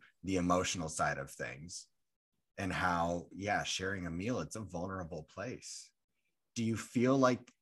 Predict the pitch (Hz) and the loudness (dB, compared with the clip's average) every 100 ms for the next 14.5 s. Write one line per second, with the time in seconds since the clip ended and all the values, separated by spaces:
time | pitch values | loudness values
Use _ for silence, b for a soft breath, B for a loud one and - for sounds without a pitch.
0 | _ _ 98 98 - 95 113 - - 101 | _ _ -4 -2 -2 -2 -2 -4 -4 -4
1 | 90 90 76 78 80 _ _ _ _ _ | -2 -4 -4 -4 -8 _ _ _ _ _
2 | _ _ _ _ _ _ _ - 110 90 | _ _ _ _ _ _ _ -4 -2 2
3 | 87 80 78 82 90 101 - 113 117 120 | 2 0 -2 0 2 2 2 0 0 0
4 | - - 90 80 78 - 92 113 104 139 | -4 -4 0 0 -2 -10 -2 0 0 2
5 | 131 143 139 160 160 147 127 - 123 117 | 8 8 6 2 2 4 2 2 0 2
6 | 110 101 92 92 95 85 87 80 - 78 | 2 0 0 0 2 0 0 -2 -8 -8
7 | 55 - 95 92 87 95 - 113 113 98 | -8 -6 -2 -2 0 -4 0 2 2 0
8 | - b b - 95 87 101 - 98 85 | -4 b b -4 -2 2 2 2 0 -4
9 | 78 85 - - 78 73 - 69 78 73 | -2 -4 -4 -2 0 0 -4 -8 -10 -8
10 | 78 90 - - 78 82 78 - 69 73 | -6 -6 -6 -10 -6 -4 -4 -4 -6 -10
11 | 73 78 80 78 73 - - b b b | -10 -6 -2 0 -2 -8 -18 b b b
12 | b _ - 98 120 117 - 113 95 - | b _ -6 0 2 2 2 4 6 4
13 | - 82 90 92 92 87 78 82 78 - | -4 -2 2 2 2 0 0 -2 0 0
14 | 90 76 76 69 | 0 -2 -4 -6